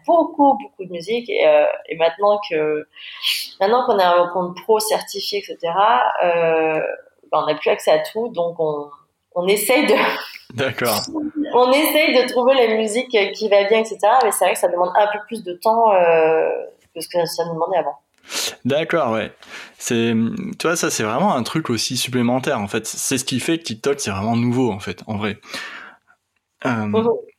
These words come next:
Speaker 2: c'est vraiment un, un réseau à part entière. Et, euh, du coup, d'accord. Et alors, sur, euh,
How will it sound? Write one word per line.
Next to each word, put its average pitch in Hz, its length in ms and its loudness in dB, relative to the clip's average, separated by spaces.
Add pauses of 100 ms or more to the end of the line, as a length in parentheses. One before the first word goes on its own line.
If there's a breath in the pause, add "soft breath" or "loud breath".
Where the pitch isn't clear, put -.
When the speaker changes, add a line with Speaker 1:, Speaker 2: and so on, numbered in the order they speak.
Speaker 2:
c'est - 140 -6
vraiment 135 140 0
un, 104 260 -4
un 110 80 -4
réseau 117 220 -2
à 113 100 -2
part 104 120 -4
entière. 117 440 -4 (120)
Et, 123 260 -2 (120)
euh, 117 440 -2 (140)
du 165 180 -4
coup, 208 180 0
d'accord. - 420 -2
Et 131 280 -6 (380)
alors, 135 320 -2 (120)
sur, - 320 -4
euh, 120 320 0